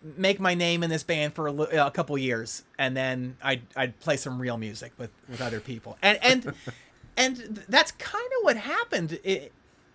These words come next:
Speaker 1: in a way. You know, he, he gets to London Calling, and there's a lot of real music on that. Like, there's a lot of different styles, and of course the next record is just that times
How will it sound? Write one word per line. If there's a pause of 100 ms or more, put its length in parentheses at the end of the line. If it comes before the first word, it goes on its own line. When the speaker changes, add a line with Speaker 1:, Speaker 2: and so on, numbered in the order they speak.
(420)
Speaker 1:
in
a
way. (160)
You
know, (200)
he, (720)
he
gets
to
London
Calling,
and (1300)
there's
a
lot
of
real
music
on
that.
Like,
there's
a
lot
of
different
styles, (160)
and
of
course
the
next
record
is
just (240)
that
times